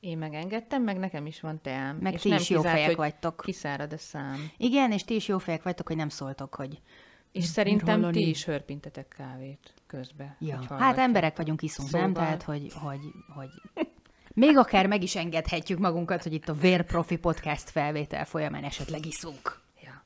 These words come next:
Speaker 2: Vagy valami. Én még mindig tartom, hogy egyszer egy ilyen bebaszós podcast felvételt kéne
Speaker 1: De
Speaker 2: csinálnunk,
Speaker 1: velem
Speaker 2: ami
Speaker 1: az nem megy, mert én nem iszok
Speaker 2: Ja, persze, ez,
Speaker 1: alkoholt.
Speaker 2: aha. Akkor én.
Speaker 1: De, de, a-, hát azt megbeszéltük, hogy olyat tudunk, hogy te, és akkor én itt meg így, nem tudom.
Speaker 2: Nem, sajnos ezt nem vállalom.
Speaker 1: Nem?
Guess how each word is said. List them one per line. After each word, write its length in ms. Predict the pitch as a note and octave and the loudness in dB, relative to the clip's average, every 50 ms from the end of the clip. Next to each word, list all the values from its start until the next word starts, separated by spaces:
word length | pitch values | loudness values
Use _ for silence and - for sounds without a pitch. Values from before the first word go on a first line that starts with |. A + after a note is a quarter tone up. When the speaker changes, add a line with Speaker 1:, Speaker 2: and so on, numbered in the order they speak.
| _ _ | _ _
Speaker 2:
Vagy 180 | - D3+ C#3 C#3 | -12 -12 -10 -8
valami. 340 | D3 C#3 C#3+ D3 D3+ D#3+ E3+ - - - - | -8 -8 -8 -8 -10 -10 -14 -14 -14 -12 -4
Én 100 | - G3 F#3 | 0 2 4
még 100 | G3 A3 | 6 4
mindig 240 | D4+ G4+ E4 - | 4 4 2 2
tartom, 320 | - - D3 D3+ - - C#3+ | 2 0 0 0 0 -4 -6
hogy 100 | C#3+ C#3+ | -6 -6
egyszer 280 | C#3+ - - - D#3+ | -8 -8 -6 -6 -6
egy 100 | C#3 C3+ | -6 -6
ilyen 140 | C#3 C3+ C#3 | -6 -8 -6
bebaszós 500 | C#3+ C#3+ C#3+ D3+ C#3+ - - D#3 D#3 - | -8 -6 -6 -8 -8 -8 -10 -10 -10 -10
podcast 420 | - - - - - D3+ - - - | -10 -10 -12 -10 -10 -12 -12 -10 -12
felvételt 460 | - - - - D3 - - C#3 - | -12 -10 -10 -12 -12 -12 -12 -14 -10
kéne 180 | - D#3+ D3 | -10 -10 -10
Speaker 1:
De 40 | D3 | -8
Speaker 2:
csinálnunk, 400 | - - E3+ D#3 D3+ D#3 E3+ E3+ | -8 -6 -4 -4 -2 0 0 2
Speaker 1:
velem 220 | A3+ A3+ A3+ A3+ A3+ | 2 4 4 4 4
Speaker 2:
ami 80 | A3 | 4
Speaker 1:
az 60 | A3 | 4
nem 240 | G3+ A3 F#3+ C#3+ C3+ | 2 2 0 0 -2
megy, 280 | C3+ C#3+ C#3+ C#3+ D3+ D3+ - _ _ | -4 -8 -8 -8 -10 -10 -14 _ _
mert 140 | - F3+ F3 | -10 -6 -4
én 120 | F3 E3+ F3 | -4 -2 -2
nem 120 | E3+ E3 | -4 -4
iszok 160 | D#3+ D#3+ - | -6 -2 2
Speaker 2:
Ja, 120 | G3 F#3+ F#3 | 2 2 4
persze, 360 | - F#3+ F3 E3 - - D#3 | 4 2 2 2 0 -2 -4
ez, 100 | D#3+ D#3 | -2 -2
Speaker 1:
alkoholt. 220 | D3+ D3+ D3+ D3+ D#3 E3 | -4 -4 -2 -2 -2 0
Speaker 2:
aha. 140 | F3+ F3+ F3 E3+ E3+ - _ _ _ _ _ - | -2 -2 -4 -6 -8 -12 _ _ _ _ _ -2
Akkor 300 | - G3+ - - G3 F3 | -2 -2 2 4 4 4
én. 260 | F3 D#3 C#3 C3 C3 - _ _ _ _ _ _ _ _ _ _ | 4 2 0 -4 -8 -12 _ _ _ _ _ _ _ _ _ _
Speaker 1:
De, 260 | - D#3+ F#3+ G3+ G#3 | -2 0 2 2 4
de, 80 | - A3 A#3 - A#3 | 4 4 4 4 4
a-, 120 | G#3 A3 - | 2 2 0
hát 140 | G#3+ G#3+ - | 0 0 0
azt 100 | D4+ - | 0 2
megbeszéltük, 560 | F#4 C#4 E3 D#3 D#3 - A#3+ - A#3+ - G3 | 0 0 0 -2 0 2 4 4 4 2 0
hogy 140 | - G#3 F#3+ A3 | 0 2 4 6
olyat 200 | A#3+ A#3+ A#3 A#4 | 6 6 6 6
tudunk, 280 | D#4 C4+ F#3+ F#3 F3+ - | 4 6 4 2 2 4
hogy 140 | - F3 | 4 4
te, 220 | - - A#3 B3 C4 | 4 6 4 6 6
és 140 | C4 C4 - | 4 4 4
akkor 280 | C4 C4 - - A#3+ | 0 0 2 0 2
én 140 | C4 B3+ B3 | 4 4 4
itt 160 | B3+ B3+ B3+ | 4 2 2
meg 160 | - B3+ B3 | 2 0 0
így, 320 | A#3 B3+ A#3+ A3 - - - | 2 0 -2 -4 -6 -12 -6
nem 200 | A3+ G3 D#3 D3 | -4 -4 -4 -4
tudom. 260 | - E3+ D#3 D3 D3 | -6 -6 -6 -4 -2
Speaker 2:
Nem, 140 | E3+ G3 G3+ | 0 0 0
sajnos 260 | E3+ - F3+ E3+ D#3+ | 0 0 -2 -2 -2
ezt 100 | D#3 D3+ | -4 -4
nem 140 | - D3+ D3+ | -4 -4 -4
vállalom. 400 | D#3 D#3 D#3 D#3+ E3 E3+ E3+ F#3 - - B3 - | -4 -4 -4 -4 -4 -4 -6 0 2 2 2 4
Speaker 1:
Nem? 440 | F#3+ D4 C4 B3 C4 A#3+ F3+ D#3 | 4 4 4 6 6 4 2 4